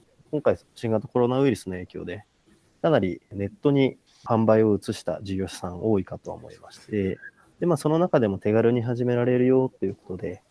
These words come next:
ベースさん、ストアーズさんはかなり、あの、開設数、店舗、ショップの開設数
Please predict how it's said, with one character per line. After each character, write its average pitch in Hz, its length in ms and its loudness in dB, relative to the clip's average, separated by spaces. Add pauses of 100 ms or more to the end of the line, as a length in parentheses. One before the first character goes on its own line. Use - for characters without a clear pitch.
(200)
ベ 113 80 4
ー 117 60 2
ス - 80 -8
さ 92 100 -6
ん、 98 100 -12
ス - 80 -16
ト 98 140 0
ア 95 40 0
ー - 40 -2
ズ 92 60 -14
さ - 120 -10
ん 95 80 -8
は 95 80 -10
か 120 120 0
な 101 100 0
り、 - 220 -10 (180)
あ 104 140 -4
の、 90 120 -6
開 110 180 2
設 - 240 -6
数、 - 140 -12
店 117 200 0
舗、 - 100 -8
シ - 80 -8
ョ 123 60 -2
ッ - 20 -10
プ 120 100 -2
の 120 60 2
開 113 180 2
設 - 180 -8
数 - 100 -8